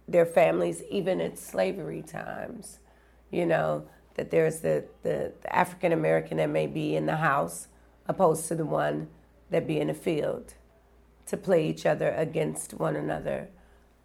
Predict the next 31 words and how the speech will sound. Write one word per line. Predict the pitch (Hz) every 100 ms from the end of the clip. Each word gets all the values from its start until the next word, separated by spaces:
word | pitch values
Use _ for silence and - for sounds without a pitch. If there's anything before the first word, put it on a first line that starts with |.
| -
Um, | 165 156 156 - -
w-, | - 156
w-, | - - - - 466 - _ _ _ _ _ _ _ -
we |
haven't | 160 165
been | 160 170
trained | - 196 202 220 202
to | - -
kill | - 165 151 147 151 - - _ _ _ - _ _ _ _ _ _ _ _ _ _ _ - _ _ _ _ _ _ -
white | 170 147 -
people. | 151 - - - - - - _ _ _ _ _
And | 170 170
if | 165 165
there | 175
was, | 165 175 190 170 -
to | - 180
me, | 196 220 170 156 _ _ -
I | 160
feel | - 175
that | 165 160
this | 160 -
is | 180
a | 165
form | - 160 165
of | 156
genocide | 160 180 190 - 151 156 - -
to | -
me. | 170 190 160 - - - -
Since | - 185 175
you | 160
asked | 160 156